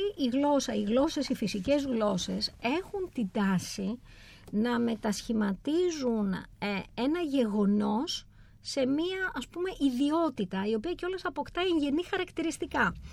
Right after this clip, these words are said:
Να σου πω ένα παράδειγμα άσχετο για να το συνειδητοποιήσουμε. Α, ας πούμε ότι ε, εμείς χτες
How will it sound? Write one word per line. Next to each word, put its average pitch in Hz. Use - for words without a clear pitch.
Να 226
σου 196
πω 330
ένα 370
παράδειγμα 359
άσχετο 233
για 208
να 202
το 202
συνειδητοποιήσουμε. 220
Α, 202
ας 262
πούμε 392
ότι 370
ε, 254
εμείς 311
χτες 359